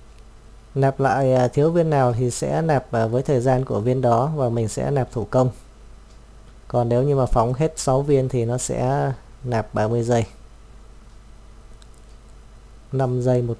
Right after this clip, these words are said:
một trái tên lửa. Khi nâng cấp thì nó sẽ có thêm, à, rocket, à,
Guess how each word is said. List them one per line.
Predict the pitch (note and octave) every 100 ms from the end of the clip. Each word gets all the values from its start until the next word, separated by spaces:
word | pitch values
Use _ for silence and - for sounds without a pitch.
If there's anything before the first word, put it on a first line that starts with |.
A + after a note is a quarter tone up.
| -
một | A2+ A2 -
trái | A#2+
tên | B2 C3
lửa. | G#2+ F#2 G2 - - - - - - - - - - - - - - - - - - - -
Khi | D#3
nâng | D#3+ D#3
cấp | F#3+ G3+
thì | D3 C3+
nó | C#3
sẽ | - D#3+
có | D3+ D#3
thêm, | D#3 D#3 D3+ D3+
à, | C#3+ C#3 C3+ - -
rocket, | D#3 D#3+ E3+ E3+
à, | D#3+ C#3+ C#3+